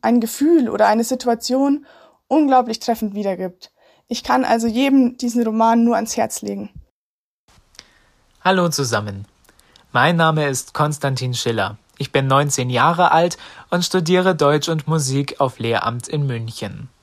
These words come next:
Speaker 2: Ich freue mich sehr, auch an dieser Stelle ein Buch präsentieren zu dürfen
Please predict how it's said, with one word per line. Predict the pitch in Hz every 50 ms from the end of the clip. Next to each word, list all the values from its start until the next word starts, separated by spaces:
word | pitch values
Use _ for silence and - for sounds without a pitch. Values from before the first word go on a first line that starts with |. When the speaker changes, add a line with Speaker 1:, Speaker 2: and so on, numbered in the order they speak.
| _ _ - _ _ _ _ _ _ _ _
Speaker 2:
Ich | - 120
freue | - - 127 123 135 147 143
mich | 131 127 120 113 -
sehr, | - 127 127 139 147 147 - -
auch | - 123 143 151 -
an | 147 143 139
dieser | 131 135 127 135 131
Stelle | - - - 135 139 143 131
ein | 123 127 127 127
Buch | 156 180 185 -
präsentieren | - 165 160 147 165 156 147 - 170 175 165 160
zu | - 165
dürfen | 151 147 156 165 156 - 170 160